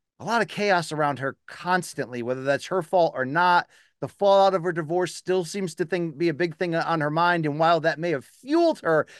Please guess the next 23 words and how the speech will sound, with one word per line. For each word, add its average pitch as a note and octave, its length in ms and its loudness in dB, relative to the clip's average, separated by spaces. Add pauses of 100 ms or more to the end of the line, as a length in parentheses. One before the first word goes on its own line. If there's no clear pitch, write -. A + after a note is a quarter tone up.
(140)
past G#3 320 0
Angela F3+ 460 0
Hill, G3 400 4 (420)
that's A3 180 -4
also G#3 300 0
a E3 60 0
fight F3+ 320 0
she - 200 -12
should G#3+ 480 0
have D3 240 2
dominated C3+ 540 0
over A#2+ 200 -6
five C3+ 320 0
rounds B2+ 280 -2
and B2+ 140 -6
looked D#3 180 -4
the C#3 80 -2
way C#3+ 160 -2
she C#3 180 -10
did. D3+ 340 0 (400)
Uh, E3+ 280 4
Luke, G#3+ 260 2
I, F#3 200 4